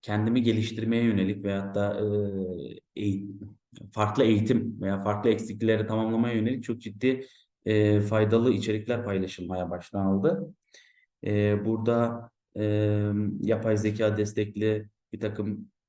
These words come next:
m, altyapılar, onun haricinde kelime eksiğiniz varsa kelimeye yönelik veyahut da işte gramer eksiğiniz varsa gramere yönelik,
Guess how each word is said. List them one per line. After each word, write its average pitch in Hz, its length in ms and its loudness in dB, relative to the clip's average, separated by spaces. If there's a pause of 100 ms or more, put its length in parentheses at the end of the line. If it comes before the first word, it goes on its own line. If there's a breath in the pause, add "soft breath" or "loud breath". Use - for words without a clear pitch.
(140)
m, 104 320 -4
altyapılar, 98 840 -4 (140)
onun 104 180 -2
haricinde 104 920 -2 (400)
kelime 110 300 0
eksiğiniz 104 440 0
varsa 104 320 0
kelimeye 101 480 0
yönelik 92 380 -4
veyahut 92 300 -6
da 95 60 -4
işte 98 420 -6 (100)
gramer 101 280 0
eksiğiniz 98 440 -4
varsa 98 240 -4
gramere 101 440 -2
yönelik, 101 640 -2